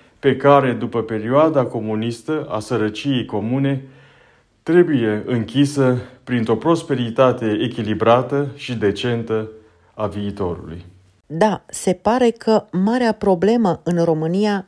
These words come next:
Speaker 2: rămâne inegalitatea socială. Altfel spus,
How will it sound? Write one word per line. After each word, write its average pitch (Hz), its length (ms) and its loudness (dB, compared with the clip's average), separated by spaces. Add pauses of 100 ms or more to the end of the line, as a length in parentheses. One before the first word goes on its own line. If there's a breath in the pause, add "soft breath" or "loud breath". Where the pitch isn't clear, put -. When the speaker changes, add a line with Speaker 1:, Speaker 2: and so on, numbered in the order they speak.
(100)
Speaker 2:
rămâne 185 640 0 (140)
inegalitatea 160 840 -2
socială. 156 720 0 (340)
Altfel 196 520 2
spus, 196 440 2